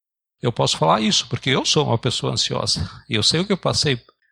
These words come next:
né? Eu sei o que eu sofri e sofro.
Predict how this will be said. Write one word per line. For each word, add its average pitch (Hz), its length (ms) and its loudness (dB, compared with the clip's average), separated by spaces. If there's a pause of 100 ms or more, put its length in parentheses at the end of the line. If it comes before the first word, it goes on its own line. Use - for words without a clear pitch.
(140)
né? 139 300 -2
Eu 127 100 0
sei 160 220 4
o 196 80 4
que 190 100 2
eu 185 80 6
sofri 151 920 4
e 185 40 2
sofro. - 760 4